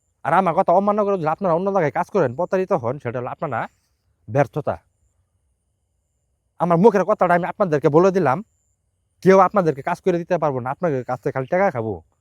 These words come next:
কিন্তু কেউ কাজ করে দিতে পারবো না। আমি যে আমল দিতেছি, এই আমলের দ্বারাই আপনারা কাজ করেন। আল্লাহর রহমতে একশো পার্সেন্ট গ্যারান্টি আপনারা কাজে, কাজের রেজাল্ট পাবেন, যদি সঠিকভাবে, সুন্দরভাবে কাজ করতে পারেন।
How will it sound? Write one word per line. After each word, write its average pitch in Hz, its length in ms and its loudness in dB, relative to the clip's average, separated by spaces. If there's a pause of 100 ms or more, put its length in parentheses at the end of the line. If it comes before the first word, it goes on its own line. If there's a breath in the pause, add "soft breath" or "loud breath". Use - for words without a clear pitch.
(160)
কিন্তু 160 180 -6
কেউ 131 140 -2
কাজ 156 200 -6
করে 180 160 0
দিতে 170 180 -2
পারবো 139 260 -4
না। 101 220 -8 (1400)
আমি 151 160 -4
যে 165 140 4
আমল 220 200 4
দিতেছি, 214 260 -4
এই 156 40 0
আমলের 190 260 2
দ্বারাই 143 180 0
আপনারা 147 300 -2
কাজ 160 200 -6
করেন। 151 180 -2
আল্লাহর 202 280 2
রহমতে 170 440 0 (760)
একশো 214 300 0
পার্সেন্ট 165 320 -4
গ্যারান্টি 139 300 0
আপনারা 135 280 -4
কাজে, 135 320 -2
কাজের 147 280 -6
রেজাল্ট 120 260 -4
পাবেন, 101 200 -12
যদি 117 160 -10
সঠিকভাবে, 135 460 0
সুন্দরভাবে 135 460 -4
কাজ 135 160 -8
করতে 175 260 -6
পারেন। 104 300 -4